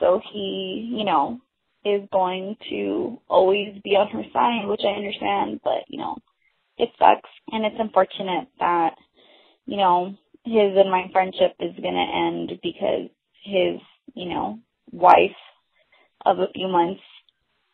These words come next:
you know, just doesn't wanna get to know me, but yeah, that was my update. We're probably not gonna be friends, and when we see each other, it's just gonna be a hi-bye situation. All right, well, hopefully you're helping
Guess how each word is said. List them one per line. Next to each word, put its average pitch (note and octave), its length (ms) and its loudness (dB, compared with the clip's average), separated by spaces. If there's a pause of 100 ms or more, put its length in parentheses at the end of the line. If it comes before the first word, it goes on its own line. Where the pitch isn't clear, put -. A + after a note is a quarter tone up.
(100)
you G#3+ 100 -2
know, G3 140 0 (180)
just G3 220 -8
doesn't F3 300 6
wanna E3 200 -2
get F3 160 -2
to - 140 -14
know F3 100 -4
me, F#3+ 460 -6 (100)
but F#3 280 2 (600)
yeah, G3 240 2
that G#3+ 140 8
was A3 160 6
my A3 240 -2
update. F3+ 440 0 (260)
We're F#3+ 200 2
probably F#3 400 2
not E3 180 -6
gonna - 160 -8
be F#3 200 -6
friends, E3+ 360 -2
and F3 140 -4
when F#3 180 -2
we F#3+ 160 -6
see F3+ 180 -4
each G#3 80 -8
other, F3 340 4
it's F#3+ 120 -2 (640)
just - 200 -4
gonna F3+ 200 -2
be F3 140 -2
a F3 80 4
hi-bye F3 600 4
situation. - 760 -6 (840)
All - 100 0
right, G#3+ 320 0
well, A3 460 4
hopefully C#4 480 0
you're C#4 260 2
helping B3 560 0